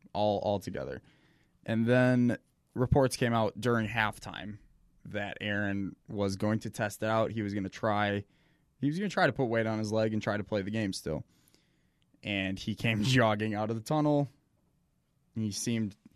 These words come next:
you know, he seemed a little, little like he, he was favoring his leg a little bit. And, but he, he went right back out there, and he put together a beautiful drive for the, at,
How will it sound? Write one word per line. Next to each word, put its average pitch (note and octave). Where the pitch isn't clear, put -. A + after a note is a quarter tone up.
you -
know, F#3+
he E3+
seemed G#3
a F#3+
little, D#3
little D#3
like A#2
he, C#3+
he -
was F#3
favoring C3
his A2
leg G#2+
a G#2+
little G2+
bit. G2
And, A2
but A2
he, A#2+
he A#2
went B2+
right C3
back C3
out C#3
there, D3
and G2
he G#2+
put G2+
together A2+
a G#2
beautiful B2
drive A#2
for B2
the, A2+
at, B2